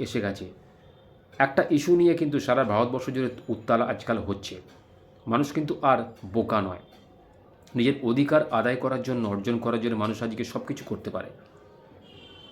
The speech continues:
তো আমাদের উচিত শিক্ষক শিক্ষিকা দিন আজকে তাদেরকে সম্মান জ্ঞাপন করা, সেই সমস্ত শিক্ষক শিক্ষিকাকে যারা তাদের অক্লান্ত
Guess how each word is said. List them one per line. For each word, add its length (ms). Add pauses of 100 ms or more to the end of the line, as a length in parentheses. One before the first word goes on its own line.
(1000)
তো 60
আমাদের 320
উচিত 320 (540)
শিক্ষক 480
শিক্ষিকা 420 (1600)
দিন 220
আজকে 360 (540)
তাদেরকে 320
সম্মান 380
জ্ঞাপন 280
করা, 160
সেই 180
সমস্ত 260
শিক্ষক 280
শিক্ষিকাকে 520
যারা 260 (480)
তাদের 220 (100)
অক্লান্ত 340